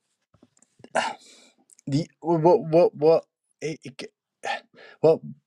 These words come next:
what popped into my head was actually being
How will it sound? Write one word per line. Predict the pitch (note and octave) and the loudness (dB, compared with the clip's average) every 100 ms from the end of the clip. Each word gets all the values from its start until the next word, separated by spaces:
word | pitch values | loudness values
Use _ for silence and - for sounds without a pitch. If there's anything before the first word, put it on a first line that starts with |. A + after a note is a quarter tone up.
| - | -12
what | D3 C#3 D3 - | -10 -4 -4 -2
popped | C3+ - B2 | -4 -4 0
into | A#2 - | 0 -2
my | G2 | -8
head | G2+ G2 G#2 | -8 -6 -6
was | G2+ - - _ A#2 | -8 -10 -18 _ -2
actually | A#2 - A#2 G#2+ G2 _ _ _ _ _ _ _ _ _ _ _ _ _ _ _ _ _ _ _ - - _ - - - - - _ - | -2 -4 -6 -6 -8 _ _ _ _ _ _ _ _ _ _ _ _ _ _ _ _ _ _ _ -20 -20 _ -20 -20 -20 -20 -20 _ 0
being | B2 B2+ A#2 | 4 4 4